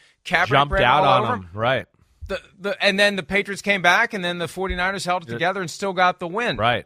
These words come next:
Speaker 1: Think back to week three when Mac Jones suffered the ankle injury, and we'll talk all about the quarterback situation in New England coming up, but Lamar Jackson that day had a hundred plus rushing
Speaker 2: Yeah,
Speaker 1: yards
Speaker 2: right.
Speaker 1: against the New England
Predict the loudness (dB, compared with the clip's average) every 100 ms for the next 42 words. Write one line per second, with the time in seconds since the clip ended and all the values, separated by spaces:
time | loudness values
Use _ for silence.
0 | _ -4 2 2 2 -4 -6 -8 -8 -4
1 | -2 -2 -2 -2 2 2 0 0 0 -2
2 | -4 -2 -2 -2 -2 -2 -2 -6 -6 -6
3 | -6 -4 -2 0 0 0 2 0 -2 -8
4 | -4 -2 -2 -6 -10 -4 -4 -4 -10 -8
5 | -8 -10 -8 -8 -2 2 2 2 -2 -2
6 | _ _ _ _ _ _ _ _ _ _
7 | 0 2 2 2 0 0 -2 0 2 2
8 | 2 0 -4 -4 -8 -8 -2 -2 -2 -4
9 | -4 -4 0 2 2 -2 -12 -4 -2 0
10 | -2 -2 -2 -4 -8 -6 -6 -6 -6 -8